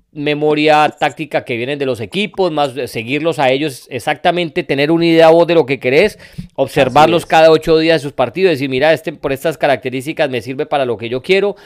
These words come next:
Speaker 1: pero ya cambiarles el chip, pues, en, en, en uno, dos, tres entrenamientos a lo más, eh, es imposible,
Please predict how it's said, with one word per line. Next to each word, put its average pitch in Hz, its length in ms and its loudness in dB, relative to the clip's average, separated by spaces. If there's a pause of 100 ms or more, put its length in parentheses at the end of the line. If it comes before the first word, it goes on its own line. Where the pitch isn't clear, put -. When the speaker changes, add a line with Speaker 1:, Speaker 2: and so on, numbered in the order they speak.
(260)
Speaker 1:
pero 135 200 -2
ya 139 200 -2
cambiarles 185 600 0
el 135 120 -8
chip, 160 240 -10
pues, 170 220 -2
en, 170 320 -4
en, 127 260 -10
en 120 240 -12
uno, 156 380 0
dos, 151 400 -2
tres 160 240 2
entrenamientos 143 720 -4
a 127 60 -2
lo 117 100 -2
más, 151 340 -6 (500)
eh, 135 180 -6
es 143 140 -2
imposible, 131 640 -2